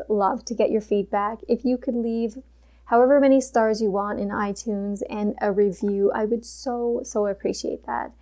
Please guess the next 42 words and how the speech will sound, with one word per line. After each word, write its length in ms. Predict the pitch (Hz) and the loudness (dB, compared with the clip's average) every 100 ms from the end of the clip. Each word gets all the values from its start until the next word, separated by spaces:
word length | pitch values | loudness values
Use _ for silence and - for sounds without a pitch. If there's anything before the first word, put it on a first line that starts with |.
| _ | _
It 80 | 240 | -4
just 200 | 294 294 | -2 2
helps 300 | 254 247 - | 2 2 0
me 200 | 247 247 | 2 2
have 360 | 220 220 185 175 | 0 -4 -6 0
better 280 | 233 233 214 | 4 6 4
reach 340 | 208 208 - | 2 0 -2
with 100 | 208 | 0
this 160 | 202 202 | 0 0
information, 880 | 202 190 202 208 202 - 208 202 - | -2 -2 -2 -2 -2 -4 -4 -6 -8
and 240 | 226 214 - | -6 -2 0
I, 220 | 233 226 - - | 2 0 -4 -4
I 120 | 233 | -2
just 240 | 240 262 | -2 -2
feel 180 | 233 226 | 2 4
like 200 | 214 196 | 4 0
it's, 280 | - - - _ _ _ _ - | -2 -4 -12 _ _ _ _ 0
it's 200 | 208 196 | 0 2
valuable 760 | 196 208 208 214 208 196 214 | 0 2 2 2 2 -2 -4
stuff. 420 | 240 - - 226 _ _ _ _ _ - | -6 -4 -4 -6 _ _ _ _ _ 0
And 160 | 220 | 6
it 120 | 247 | 8
doesn't 260 | 294 285 240 | 10 8 6
matter 320 | 226 220 226 | 4 4 6
if 220 | 208 208 | 4 4
people 200 | 226 220 | 2 2
are 140 | 214 185 | 4 4
learning 280 | 202 208 202 | 0 -2 -6
it 100 | - | -4
from 240 | 240 254 | -2 2
me 260 | 226 233 240 | 2 4 4
or 160 | 202 | 2
whatever. 480 | 202 196 196 220 - | 0 0 0 0 0
I 120 | 208 | 2
just 200 | 220 240 | 2 0
want 220 | 226 208 | -2 -2
people 260 | 233 220 202 | -2 0 0
to 140 | 202 190 | 0 0
learn 460 | 208 214 214 202 | 2 0 0 -2
G 180 | 185 208 | 0 0
N 100 | 190 | 0
M 360 | 202 196 226 | -4 -4 -4